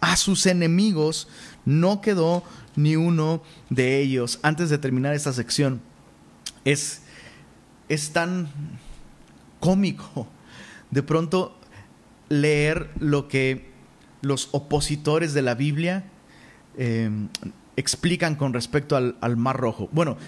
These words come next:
el día de hoy ya no pueden negar la realidad del éxodo de la nación de Israel.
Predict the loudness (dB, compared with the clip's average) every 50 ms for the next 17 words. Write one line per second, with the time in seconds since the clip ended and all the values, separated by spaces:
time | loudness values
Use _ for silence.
0 | -8 -4 -2 0 0 0 0 0 2 2 2 2 0 -2 -6 -8 -4 -2 0 0
1 | 2 0 -2 -2 -2 0 0 0 0 0 0 -2 0 0 0 0 0 0 -2 -2
2 | -2 -2 -2 -2 -2 -2 0 -2 -2 -2 -2 -2 0 0 -2 -2 -2 -4 -4 -2
3 | -2 -2 -2 -2 -2 -2 -2 -2 -4 -4 -4 -2 -2 -2 -2 -2 -4 -4 -6 -6
4 | -8 -8 -10 -12